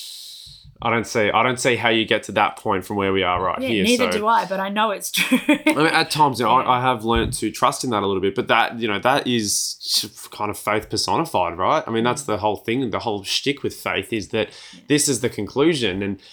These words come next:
Speaker 1: we don't necessarily know what happens between here and there, but the faith, the faith is that, that, that we, that if we believe in that being the conclusion, that this, this part that happens in the middle is,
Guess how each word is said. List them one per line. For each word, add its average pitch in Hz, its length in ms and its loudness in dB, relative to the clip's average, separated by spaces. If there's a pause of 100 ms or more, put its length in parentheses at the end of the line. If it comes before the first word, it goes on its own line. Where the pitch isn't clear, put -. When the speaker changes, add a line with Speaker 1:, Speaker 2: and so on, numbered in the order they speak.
(100)
Speaker 1:
we 131 120 2
don't 143 180 2
necessarily 120 560 2
know 113 280 2
what 110 240 -2
happens 123 400 -2
between 117 380 -2
here 113 300 0
and 98 120 -4
there, 123 340 2
but 131 180 0
the - 80 -4
faith, 123 480 -2
the 120 120 -6
faith 143 360 0
is 120 240 -4
that, 107 240 0 (520)
that, 107 320 -2
that 110 160 -2
we, 123 520 0
that - 200 -6
if 110 140 -4
we 135 100 2
believe 127 440 0
in 135 80 2
that 117 180 0
being 117 160 -2
the 101 80 -6
conclusion, 113 720 -6 (260)
that 101 200 -2
this, 135 220 0
this 131 180 -2
part 131 300 -2
that 131 100 -2
happens 117 340 -4
in 104 100 -8
the 104 40 -2
middle 107 380 0
is, 110 340 -2